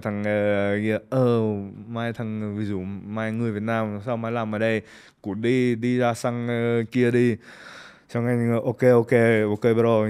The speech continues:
nhưng mà không sao, anh, ờ, <laughs> anh đi." Nhưng mà có nhiều trường hợp kiểu anh em <laughs> bum, bum, bum.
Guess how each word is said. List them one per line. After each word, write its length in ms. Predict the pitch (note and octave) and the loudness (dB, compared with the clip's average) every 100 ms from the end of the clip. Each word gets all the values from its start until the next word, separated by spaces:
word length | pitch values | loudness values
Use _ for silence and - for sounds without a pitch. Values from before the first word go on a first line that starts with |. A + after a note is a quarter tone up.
| A2 | 0
nhưng 240 | B2+ C3+ B2+ | 0 0 2
mà 920 | A2+ A2 A2 G#2+ G#2+ G#2+ G#2+ G#2+ G#2 | 4 4 4 4 2 2 2 0 0
không 180 | - B2 | -2 0
sao, 260 | C3 A2+ | 4 4
anh, 520 | G#2+ A2+ A2 G#2 G#2+ G2 | 4 0 -2 -2 -4 -4
ờ, 60 | B2+ | -6
<laughs> 460 | A2 - - _ | -8 -16 -20 _
anh 140 | A2 B2 | -4 2
đi." 280 | C3 A#2+ A#2 | 2 2 0
Nhưng 180 | C#3 C#3 | -2 -2
mà 100 | A#2+ - B2+ C3+ B2 | -2 -6 -14 -12 -4
có 100 | B2 | 0
nhiều 260 | B2 C#3+ C#3+ | 2 2 2
trường 200 | D3 D3 | 2 4
hợp 180 | B2+ A2 - - | 4 2 -4 -4
kiểu 160 | G#2 G#2 G#2 G#2+ G#2 G#2 | -2 0 2 2 0 -2
anh 180 | B2 B2+ | 0 2
em 320 | B2+ B2+ B2 - _ _ _ - | 0 -2 -8 -14 _ _ _ -8
<laughs> 400 | C3 - B2+ C#3 | -6 -4 -2 0
bum, 180 | C3 | 2
bum, 220 | C3 D3+ C3 | 2 2 2
bum. 280 | C#3+ C3+ | 2 2